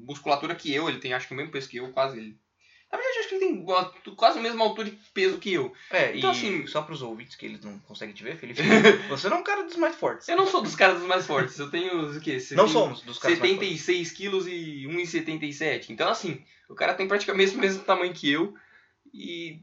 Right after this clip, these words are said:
Speaker 1: pô, na N F L você toma um hit de linebacker, a alma dele sai do corpo, cara.
Speaker 2: Sim.
Speaker 1: Então, assim, é, é, não é um cara tão versátil. Tipo, ele fa-, ele faz muito bem o que é o, o selling point, né? O que, o, o que vende o pão dele, que é o, a ameaça profunda,
Speaker 2: Sim.
Speaker 1: é,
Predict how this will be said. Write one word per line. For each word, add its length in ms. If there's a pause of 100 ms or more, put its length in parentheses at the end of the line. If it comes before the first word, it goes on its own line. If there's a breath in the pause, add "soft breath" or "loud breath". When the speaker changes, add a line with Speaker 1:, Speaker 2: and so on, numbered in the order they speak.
Speaker 1:
pô, 180
na 100
N 100
F 140
L 80
você 100
toma 220
um 60
hit 120
de 100
linebacker, 440
a 80
alma 240
dele 160
sai 160
do 140
corpo, 400
cara. 280 (160)
Speaker 2:
Sim. 80
Speaker 1:
Então, 220
assim, 440 (540 loud breath)
é, 600 (340)
é, 340
não 160
é 40
um 80
cara 160
tão 160
versátil. 480
Tipo, 220
ele 100
fa-, 240
ele 100
faz 160
muito 160
bem 220
o 80 (240)
que 120
é 60
o, 380 (180)
o 400
selling 340
point, 260
né? 120
O 80
que, 180
o, 240 (100)
o 80
que 140
vende 300
o 40
pão 180
dele, 200
que 100
é 100
o, 400
a 40
ameaça 300
profunda, 640
Speaker 2:
Sim. 60 (340 loud breath)
Speaker 1:
é, 420